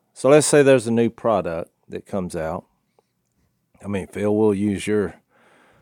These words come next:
your lightning rod moment in the duck hunting world. So when you said, "You know, I think that I should build a duck call that sounds like ducks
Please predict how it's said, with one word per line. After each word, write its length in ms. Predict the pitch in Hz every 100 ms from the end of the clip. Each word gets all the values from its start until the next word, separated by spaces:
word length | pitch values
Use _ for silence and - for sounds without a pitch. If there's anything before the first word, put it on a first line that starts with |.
| _ _ _ _ _ _ _ _ _ _
your 340 | 98 98 85 _ _ _ _
lightning 580 | 98 107 107 101 98 92
rod 360 | 98 95 92
moment 400 | 87 92 92 95
in 100 | 95
the 80 | 92
duck 300 | 87 110 -
hunting 240 | 92 -
world. 420 | 82 85 90 104 110
So 160 | - 98
when 160 | 98
you 100 | 113
said, 260 | 123 - 104
"You 120 | 156
know, 400 | 240 214 196 165 _ _ _ _ _ _ _ _ _
I 220 | - 160 208
think 640 | - 160 143 143 - - _ _ _ _
that 140 | - 107
I 160 | 123
should 220 | 147 143 107
build 240 | 127 120
a 100 | 92
duck 320 | 87 147 -
call 500 | - 85 78 95 123 _ _ _ _ _ _ _ _
that 200 | 117 110
sounds 640 | - 139 147 143 113 98
like 280 | 104 104 69
ducks 560 | 127 127 - _ -